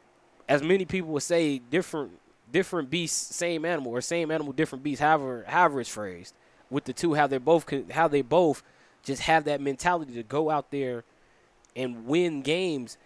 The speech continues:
And Kobe Bryant, in, in this show, The Last Dance, he said that Michael Jordan was one of his driving forces because he would see him all the time. So he was one of the players he would look up to. So then when he finally got to the league, and it was tough for Kobe to break in because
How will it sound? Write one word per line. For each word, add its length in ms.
And 140
Kobe 300
Bryant, 480
in, 260
in 200
this 220
show, 360
The 80
Last 300
Dance, 340
he 100
said 240
that 140
Michael 260
Jordan 480
was 160
one 160
of 80
his 160
driving 340
forces 360
because 280
he 80
would 120
see 240
him 120
all 140
the 80
time. 420
So 100
he 100
was 100
one 100
of 40
the 60
players 280
he 80
would 100
look 140
up 160
to. 160
So 180
then 440
when 160
he 80
finally 320
got 220
to 80
the 100
league, 420
and 80
it 80
was 80
tough 240
for 80
Kobe 300
to 60
break 260
in 180
because 420